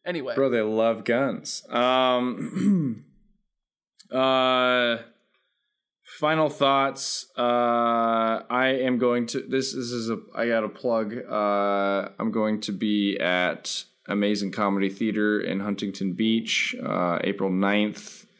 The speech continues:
Speaker 2: um, at nine P M, I believe. Uh, I'll have details. It's either eight or nine P M. Um, follow Snickle, follow your Snickles boys on Twitter
Speaker 1: Did you, wait, did you
Speaker 2: at Snickles Cast.
Speaker 1: say the day?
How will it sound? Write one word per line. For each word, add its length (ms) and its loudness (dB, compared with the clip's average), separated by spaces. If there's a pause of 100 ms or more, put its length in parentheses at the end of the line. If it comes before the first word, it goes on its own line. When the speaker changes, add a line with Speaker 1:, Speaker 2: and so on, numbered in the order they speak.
(560)
Speaker 2:
um, 640 0 (120)
at 220 -6
nine 720 2
P 300 0
M, 340 2
I 120 2
believe. 840 0
Uh, 460 2
I'll 160 2
have 120 0
details. 480 2
It's 120 -6
either 200 2
eight 140 2
or 60 2
nine 220 0
P 160 -4
M. 300 0
Um, 760 2 (640)
follow 880 2
Snickle, 560 0
follow 180 2
your 120 0
Snickles 420 2
boys 320 2
on 140 2
Twitter 600 2 (280)
Speaker 1:
Did 160 -20
you, 100 -14
wait, 140 -8
did 120 -20
you 60 -4
Speaker 2:
at 160 2
Snickles 480 0
Cast. 380 -4
Speaker 1:
say 40 -20
the 40 -20
day? 20 -20